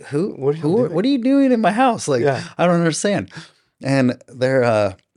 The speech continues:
Speaker 1: so they take me to jail. Then I'm on probation. Then I have, like,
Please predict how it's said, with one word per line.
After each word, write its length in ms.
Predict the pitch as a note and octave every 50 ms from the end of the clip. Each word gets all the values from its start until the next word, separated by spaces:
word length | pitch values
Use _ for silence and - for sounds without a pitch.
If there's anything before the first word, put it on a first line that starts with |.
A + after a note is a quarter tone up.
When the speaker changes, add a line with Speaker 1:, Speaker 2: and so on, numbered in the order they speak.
| _ _ _ -
Speaker 1:
so 180 | - - - C3+
they 140 | A#2+ A#2+
take 280 | A#2 - - D3 C#3 A2
me 120 | A#2+ B2+
to 100 | A#2+ A#2+
jail. 460 | A2+ G2 A2+ A#2 A#2 A#2+ A#2 A2+ A#2 -
Then 200 | B2+ C#3 C3+ C3
I'm 100 | B2+ B2
on 180 | A#2+ A#2 A#2 A2+
probation. 800 | - - A2+ G#2+ G2+ A#2 A2+ A#2 A2 - - B2 A2+ A2 G#2 F#2+ - _ _
Then 220 | - C#3 C3+ B2+
I 60 | B2+
have, 280 | A#2 A2+ A#2+ A#2 A2 G#2
like, 320 | A2 G2+ G2 F#2+ - -